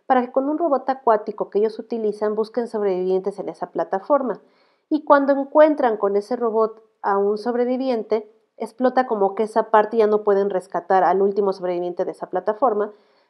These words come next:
Entonces sacan el robot y cuando más tarde Arthur está examinando como que el video, porque ese robot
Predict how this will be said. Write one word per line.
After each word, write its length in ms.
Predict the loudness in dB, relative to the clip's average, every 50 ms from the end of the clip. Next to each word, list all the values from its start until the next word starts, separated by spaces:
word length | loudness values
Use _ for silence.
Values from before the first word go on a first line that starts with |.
| -8
Entonces 320 | -6 -2 -2 -2 -2 -2 0
sacan 540 | 4 4 4 4 4 2 2 2 0 -4 -4
el 180 | -2 0 0 2
robot 560 | 4 4 6 6 8 6 6 4 2 -6 -20 _ _ _ _ _ _ _ _ _ _ _ -10
y 140 | -10 -4 2
cuando 260 | 4 4 4 4 2
más 300 | 2 2 0 0 0 2
tarde 400 | 4 6 6 8 6 6 4 4 6
Arthur 340 | 6 6 6 6 2 2 2
está 260 | 2 2 0 -2 -4
examinando 640 | -4 -2 -2 -4 -2 0 0 2 2 2 0 -2 -2
como 280 | -2 -4 -4 -4 -6 -4
que 80 | -4
el 80 | -4 0
video, 400 | 2 4 4 6 6 6 4 2
porque 180 | 0 -6 -6 -6
ese 140 | -4 0
robot 420 | 0 2 2 0 0 -2 -6 -10